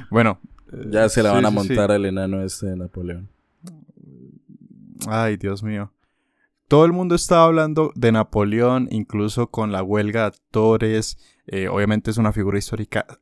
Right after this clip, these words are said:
Speaker 1: importantísima en un contexto histórico muy reconocido. Pues todo el mundo, bueno, con un actor como el Bromas, Joaquín Phoenix ahí,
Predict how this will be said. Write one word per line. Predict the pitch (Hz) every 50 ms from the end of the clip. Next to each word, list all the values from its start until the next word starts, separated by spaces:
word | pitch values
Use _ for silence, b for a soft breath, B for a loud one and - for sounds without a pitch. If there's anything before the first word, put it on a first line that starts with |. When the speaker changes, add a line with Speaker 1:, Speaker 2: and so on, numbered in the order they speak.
| _ _ _
Speaker 1:
importantísima | 104 117 117 113 110 - 110 104 - - 98 98 98 - - 110 - - 127 120 113
en | 110 101
un | 101
contexto | - 113 107 107 - 117 - _ - - -
histórico | 117 110 - - 117 110 110 110 - - 110 101 - _ _
muy | - 117 117 120 120 120 117
reconocido. | - 120 - - 110 101 98 95 - - 107 107 107 120 -
Pues | - 107 95 - -
todo | - 95 95
el | 98 98 -
mundo, | 107 104 107 107 104 - - -
bueno, | 113 117 120 120 107 -
con | - 104 101 92 - -
un | 104 104
actor | 107 - _ _ - 110 110 -
como | - - 107 104 98 -
el | - 95 98 95
Bromas, | 90 104 101 101 101 104 104 117 -
Joaquín | - 101 95 - - 98 95 92
Phoenix | - - 104 104 104 101 - - -
ahí, | 107 92 95 95 95 98 110